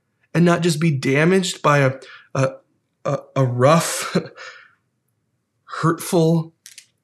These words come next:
quick surgery. Th-, consider even if when we do approach them, we have examined our hearts, pulled out our log, and then we have the opportunity to move and care for people.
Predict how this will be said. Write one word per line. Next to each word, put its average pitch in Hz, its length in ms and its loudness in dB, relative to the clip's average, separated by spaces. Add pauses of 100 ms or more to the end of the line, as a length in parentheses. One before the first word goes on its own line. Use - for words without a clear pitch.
(680)
quick - 540 -2 (320)
surgery. 165 520 0
Th-, - 220 -10
consider 226 400 -4
even 180 300 2
if 151 200 -2
when 165 100 2
we 165 100 4
do 156 340 0
approach 139 400 -2
them, 117 100 -2
we 151 120 -2
have 180 580 0 (280)
examined 131 480 2
our 110 120 0
hearts, - 580 -8 (320)
pulled 160 280 0
out 151 160 4
our 131 120 4
log, 120 300 2
and 123 120 -2
then 127 120 0
we 127 80 2
have 127 80 -2
the 123 100 0
opportunity 120 560 -4
to - 180 -10
move 113 360 -6 (580)
and 117 100 -16
care 113 240 -6
for 110 140 -12
people. 110 500 -14